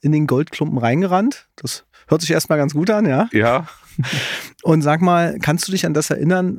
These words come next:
Speaker 1: wo du das erste Mal auch quasi mit dem Handel oder mit Unternehmertum in dem Zusammenhang in Berührung gekommen bist? Also musstest du jeden Sonnabend mitarbeiten oder war Mitarbeit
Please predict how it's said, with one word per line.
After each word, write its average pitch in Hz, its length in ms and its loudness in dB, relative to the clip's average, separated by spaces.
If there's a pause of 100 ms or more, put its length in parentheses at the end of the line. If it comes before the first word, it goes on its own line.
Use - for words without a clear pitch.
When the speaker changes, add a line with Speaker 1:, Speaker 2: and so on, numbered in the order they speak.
(120)
Speaker 1:
wo 147 180 0
du 151 100 0
das 143 140 -4
erste 135 300 -2
Mal 165 160 0
auch 160 120 -2
quasi 143 300 0
mit 135 140 -2
dem 127 160 -2
Handel 165 380 0
oder 135 200 -2
mit 127 140 -6
Unternehmertum 156 880 -2
in - 280 -4
dem 151 160 0
Zusammenhang 170 400 -2
in 160 120 0
Berührung 156 320 0
gekommen 180 320 -2
bist? 208 160 -2
Also 120 160 -2
musstest 127 380 -4
du 131 60 0
jeden 143 200 2
Sonnabend 135 560 -2
mitarbeiten 175 720 0
oder 143 200 0
war 127 100 0
Mitarbeit 147 480 -2